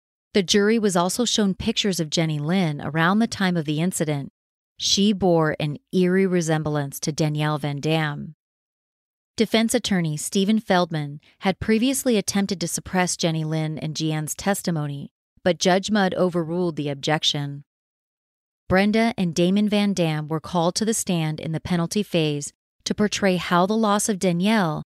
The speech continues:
had affected their entire family. Brenda talked about how her daughter's room had been preserved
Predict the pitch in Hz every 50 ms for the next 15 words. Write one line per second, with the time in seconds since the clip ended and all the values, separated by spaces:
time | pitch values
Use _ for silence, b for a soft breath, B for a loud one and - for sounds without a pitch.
0 | _ _ - - 165 160 151 - - 196 185 - - 175 160 143 160 151 147 147
1 | 143 - - - - 170 156 156 156 160 156 - - 165 151 151 147 147 139 139
2 | 135 139 147 - _ _ _ _ _ _ _ _ _ _ _ _ _ _ _ _
3 | _ _ _ _ _ - 190 196 214 226 247 - - 220 202 - - 190 196 175
4 | 170 180 - - 185 180 185 180 226 233 185 214 202 202 208 202 175 165 175 196
5 | 190 180 170 160 165 156 - 165 156 - - 160 143 147 185 202 190 170 156 151
6 | 147 _